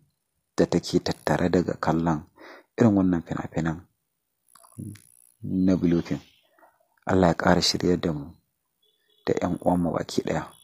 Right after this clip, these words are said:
Allah ya ƙara wa Annabi daraja. Allah ya sa shi zai cece mu ranar lahira.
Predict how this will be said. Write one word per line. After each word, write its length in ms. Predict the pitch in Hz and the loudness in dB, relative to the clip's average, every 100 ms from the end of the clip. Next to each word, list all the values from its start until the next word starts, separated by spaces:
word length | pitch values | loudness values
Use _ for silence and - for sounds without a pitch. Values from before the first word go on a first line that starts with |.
| _ - - _ _ _ | _ -20 -20 _ _ _
Allah 200 | - 82 | -2 -2
ya 60 | - | -2
ƙara 420 | - 87 87 82 | 0 0 0 0
wa 100 | 78 | -2
Annabi 340 | 82 80 82 - | -2 -4 -4 -4
daraja. 520 | - - - - - _ _ _ _ _ _ _ _ _ _ | -6 -6 -8 -12 -18 _ _ _ _ _ _ _ _ _ _
Allah 260 | - 87 80 | -4 0 0
ya 60 | 76 | 0
sa 220 | - 90 | 0 -2
shi 220 | 85 - | -2 -2
zai 160 | 87 87 | -2 -2
cece 380 | - - - 80 | -4 -4 -2 -2
mu 80 | 78 | -2
ranar 240 | - 78 | -2 -4
lahira. 560 | 85 80 - - - | -4 -4 -6 -8 -10